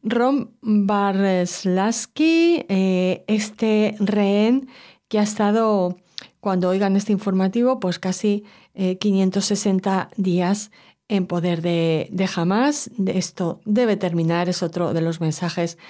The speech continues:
que incluye este tuit de X, eh, de la cuenta Bring Our People. Ahora que estamos todos recordando el grito de, de Moisés de "Deja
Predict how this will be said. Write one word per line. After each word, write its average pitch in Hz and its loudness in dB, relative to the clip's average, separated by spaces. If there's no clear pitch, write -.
que - -2
incluye 220 0
este 196 0
tuit 233 -2
de 185 0
X, 240 0
eh, 185 2
de 180 -2
la 180 -2
cuenta 185 -2
Bring 196 0
Our 190 -2
People. 208 -2
Ahora 190 -2
que 190 2
estamos 190 0
todos 196 0
recordando 196 0
el 202 -4
grito 208 0
de, 190 2
de 208 2
Moisés 208 0
de 190 0
"Deja 202 -2